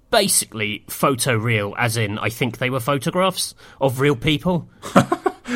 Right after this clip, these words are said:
Speaker 2: Right, okay.
Speaker 1: Oof.
Speaker 2: Yeah.
Speaker 1: That's, that's the, the team that went on to do Layers of Fear. That's, that's, I think that's the origins of Blooper Team.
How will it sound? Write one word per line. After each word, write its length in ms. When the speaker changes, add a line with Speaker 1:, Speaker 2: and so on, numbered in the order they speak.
Speaker 2:
Right, 440
okay. 200
Speaker 1:
Oof. 320
Speaker 2:
Yeah. 240
Speaker 1:
That's, 260
that's 360
the, 320
the 340
team 320
that 100
went 140
on 140
to 80
do 100
Layers 280
of 80
Fear. 200
That's, 320
that's, 320
I 60
think 200
that's 180
the 120
origins 480
of 220
Blooper 320
Team. 260